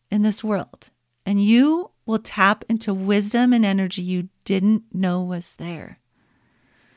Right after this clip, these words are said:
What often holds us back is the need for validation or approval from others.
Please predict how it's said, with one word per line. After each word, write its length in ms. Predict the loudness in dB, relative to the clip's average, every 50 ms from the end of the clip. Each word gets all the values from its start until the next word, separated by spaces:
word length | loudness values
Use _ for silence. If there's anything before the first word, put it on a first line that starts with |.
| _ _ _ _ _ _ _ _ _ _ _ _ _ _
What 120 | -2 0
often 300 | 0 0 0 -2 -6 -6
holds 320 | -4 -2 -2 -2 0 0 -2
us 140 | -4 -4 -6
back 560 | -8 -10 -6 -4 -2 -2 -2 -4 -6 -10 -8 -8
is 140 | -6 -6 -4
the 120 | -2 0
need 240 | 2 4 4 4 2
for 140 | 2 -2 -2
validation 760 | 0 0 0 0 0 0 -2 -2 -4 -2 -4 -2 -2 0 0
or 100 | 0 -2
approval 380 | -4 -4 -4 -4 -4 -4 -4 -6
from 220 | -8 -10 -10 -10
others. 500 | -10 -8 -10 -10 -12 -14 -16 -20 -20 -20